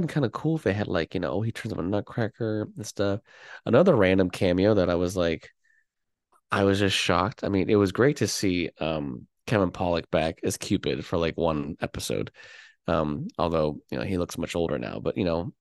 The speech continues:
that was kinda fun 'cause they had that whole scene in, I think it's the, is it the second or third movie where they have, like, all the,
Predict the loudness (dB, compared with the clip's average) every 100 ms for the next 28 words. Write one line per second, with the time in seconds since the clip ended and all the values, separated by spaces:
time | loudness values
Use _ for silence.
0 | _ 0 2 2 0 -2 0 -2 -2 -6
1 | -2 -2 0 -2 -2 -2 -2 -2 -2 0
2 | -2 -4 -8 _ _ _ _ _ _ _
3 | _ -2 0 0 -2 -8 -12 _ 0 4
4 | 4 0 -6 _ _ _ -6 -4 -2 0
5 | 2 2 2 2 2 0 0 0 -2 -2
6 | -2 0 0 -2